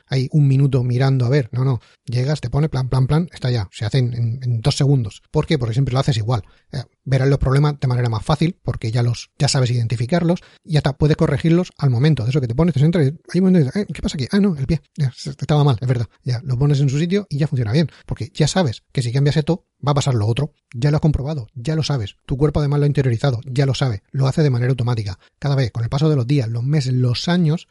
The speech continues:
años, vas a ir mejorando y perfeccionando tu técnica, levantando más y, lo más importante, lesionándote menos. Voy a fliparme, voy a fliparme un poco.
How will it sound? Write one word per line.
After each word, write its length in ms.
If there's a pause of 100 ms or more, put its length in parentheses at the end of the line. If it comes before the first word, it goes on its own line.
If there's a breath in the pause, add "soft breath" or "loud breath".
(220)
años, 440 (140 soft breath)
vas 160
a 20
ir 80
mejorando 400
y 40
perfeccionando 540
tu 120
técnica, 400 (100)
levantando 420
más 300
y, 80
lo 40
más 120
importante, 560
lesionándote 840
menos. 440 (440)
Voy 220
a 20
fliparme, 560
voy 160
a 60
fliparme 340
un 120
poco. 200